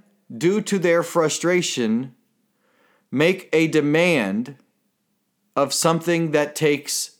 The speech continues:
time to happen. So let me use the situation I described in the note. So patient U S is somehow outwardly stimulated to the point of internal agitation at this point,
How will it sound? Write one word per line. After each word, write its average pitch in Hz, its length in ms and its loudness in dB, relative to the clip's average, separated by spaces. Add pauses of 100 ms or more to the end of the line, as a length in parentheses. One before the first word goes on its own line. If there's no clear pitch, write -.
time 127 440 0
to 123 140 -4
happen. 120 540 -6 (720)
So 104 280 -6
let 110 140 -6
me 113 220 -4 (400)
use 123 240 -4
the 143 80 -4
situation 151 600 -4
I 147 100 0
described 147 460 -2
in 147 100 -4
the 147 100 -2
note. - 380 -4 (800)
So 131 140 -4
patient 202 360 0
U 180 160 2
S 170 180 0
is 143 140 -2
somehow 151 600 0 (440)
outwardly 190 960 0
stimulated 160 1120 0
to 151 100 -2
the 135 100 2
point 147 340 0
of 113 180 -4
internal 160 560 0
agitation 139 600 -2
at 147 140 -4
this 151 180 -2
point, 143 440 -2